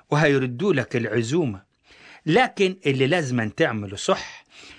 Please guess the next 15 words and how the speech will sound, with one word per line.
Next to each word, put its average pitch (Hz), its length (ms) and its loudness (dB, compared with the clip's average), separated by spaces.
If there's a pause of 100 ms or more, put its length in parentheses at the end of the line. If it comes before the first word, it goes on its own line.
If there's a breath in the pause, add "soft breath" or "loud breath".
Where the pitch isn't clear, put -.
(180 loud breath)
إنك 156 300 0
لما 147 300 2
تعمل 143 440 0
وليمة 131 580 2
ادعي 175 340 0
الناس 135 440 -2
الفقراء، 160 680 -2 (460 soft breath)
الناس 143 480 0
المساكين، 123 840 -2 (500 soft breath)
ادعي 147 280 0
الناس 139 400 0
الغلابة، 135 640 0 (560 soft breath)
ادعي 240 280 2
الناس 156 400 0
المعوقين، 127 960 0